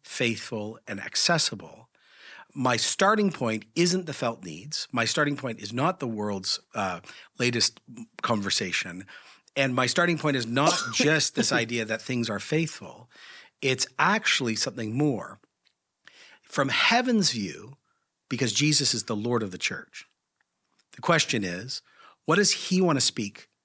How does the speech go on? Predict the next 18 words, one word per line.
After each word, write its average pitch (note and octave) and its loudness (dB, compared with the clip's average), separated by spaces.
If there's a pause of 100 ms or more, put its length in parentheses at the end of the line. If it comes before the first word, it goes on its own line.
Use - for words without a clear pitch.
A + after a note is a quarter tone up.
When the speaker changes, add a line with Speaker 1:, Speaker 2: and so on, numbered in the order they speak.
Speaker 1:
to B2+ -2
this C3 2
congregation G2 -6 (180)
in G2 -8
this - -2
moment? F#2+ -6 (720)
Speaker 2:
Hmm. D3 -4 (340)
Speaker 1:
So, C3 2 (260)
um, A2+ 0 (100)
it's D3+ 0
a C3 0
completely F#3+ 0
different C3+ 0
starting D3 2
point F2+ -14
because A#2+ -4
you're B2 0
going, A#2 -2